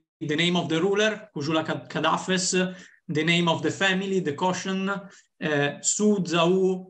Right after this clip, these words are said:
titles, uh, the pic-, um, referring to him as the king, as the, uh, tribal ruler, and the same titles are applied on the reverse, but, uh, the reverse adds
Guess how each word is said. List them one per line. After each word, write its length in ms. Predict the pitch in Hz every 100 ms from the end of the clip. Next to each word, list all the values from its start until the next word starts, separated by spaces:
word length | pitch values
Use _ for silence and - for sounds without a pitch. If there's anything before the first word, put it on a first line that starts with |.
| - -
titles, 680 | 170 175 180 180 175 - 175
uh, 140 | 170
the 80 | 147
pic-, 320 | 151 165 190
um, 500 | 156 151 147 151 123 - - _ -
referring 460 | 151 147 170 180 175
to 120 | 175
him 400 | 160 170 170 170
as 240 | 151 143 139
the 80 | 135
king, 460 | - 190 190 190
as 640 | 185 185 185 160 147 147 139
the, 340 | 147 143 143 - _ _ - 151
uh, 300 | 143 139 147 170
tribal 680 | 156 156 160 151 151 147 -
ruler, 680 | 151 185 196 185 185 185 180 - _ -
and 200 | 175 185
the 80 |
same 300 | 185 233 220
titles 460 | 214 214 214 220 214
are 160 | 170 170
applied 380 | 175 165 165 160
on 180 | 170
the 120 | 165 160
reverse, 540 | 175 143 156 - 220 247 269 - _ _ -
but, 320 | 196 240 - -
uh, 460 | 180 170 160 160 160
the 140 | 196
reverse 340 | 233 233 214 190
adds 460 | 185 175 - -